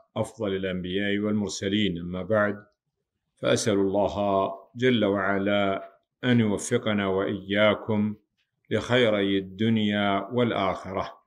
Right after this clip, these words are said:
وبعد، نواصل قراءة كتاب جمع الجوامع لابن السبكي رحمه الله تعالى، حيث توقفنا عند مبحث الاشتقاق.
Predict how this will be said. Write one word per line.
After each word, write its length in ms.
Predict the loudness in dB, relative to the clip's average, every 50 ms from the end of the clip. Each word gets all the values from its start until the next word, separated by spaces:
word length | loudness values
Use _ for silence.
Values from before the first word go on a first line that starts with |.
| _ _ _ _ _ _ _ _ _ _ _ _ _ -20 -20 -20 -20 -20 -20 -20 _ _ _ _ _ _
وبعد، 440 | -2 2 4 4 4 4 2 0 0 0 2 2 2 2 0 -4 -8 -4
نواصل 1000 | -2 0 2 4 4 4 4 4 2 0 -2 -2 -2 -2 0 -2 0 -2 -2 -2 -2
قراءة 540 | -2 0 2 2 2 2 0 -2 -4 -6 -8
كتاب 480 | -6 -6 -8 -4 0 0 2 2 2
جمع 360 | -2 -2 -2 -2 -2 -2 -2 -2
الجوامع 880 | -4 -4 -2 0 2 4 4 4 4 2 2 0 -2 -4 -6 -8 -12 _ _ _ _ _ _ _ _ _ _ _ _ _ _ _ _
لابن 600 | -8 -4 -2 0 0 0 0 -2 -2 -2 0 0 0
السبكي 640 | 0 -2 -4 -2 -2 0 -2 -2 -6 -4 -2 -2
رحمه 520 | -2 -2 -4 -4 -4 -4 -4 -4 -4 -4
الله 440 | -6 -4 -2 0 0 0 0 -2 -4
تعالى، 720 | -4 -4 -4 -2 0 0 -2 0 0 0 0 0 -2 -4 -12 _ _ _ _ _ _ _ _ _ _ _ _ _ _
حيث 240 | -2 0 0 0 0
توقفنا 1120 | -2 -2 0 0 0 0 0 0 -2 -2 0 0 -2 0 0 0 0 -2 -2 -4 -6 -10 -16 _
عند 460 | -12 -6 -4 -2 0 0 0 0 0 0 0 2 2 2 0 -2 -4 -6 -10 -14 _ _ _ _ _ _ _ _ _ _ _ _ _
مبحث 460 | 0 2 2 2 2 -2 -4 -4 -2 -2
الاشتقاق. 1080 | -2 -2 -2 -2 -4 -6 -4 -6 -6 -2 2 4 4 4 4 2 2 2 0 0 0